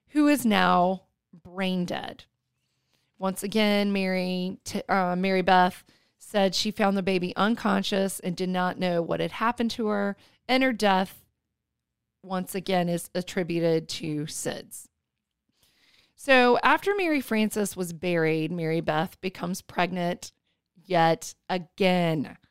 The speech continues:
So on November nineteenth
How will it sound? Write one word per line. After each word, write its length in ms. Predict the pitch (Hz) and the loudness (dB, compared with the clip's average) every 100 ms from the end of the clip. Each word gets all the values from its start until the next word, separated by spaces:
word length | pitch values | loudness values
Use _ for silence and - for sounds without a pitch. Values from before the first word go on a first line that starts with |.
| _ _ _ _ _ | _ _ _ _ _
So 220 | - 196 | -4 0
on 220 | 196 190 | 2 2
November 580 | 196 190 185 208 208 196 | 4 4 4 2 2 2
nineteenth 840 | 190 180 - - 254 247 240 - | 0 -2 -4 0 2 2 -2 -12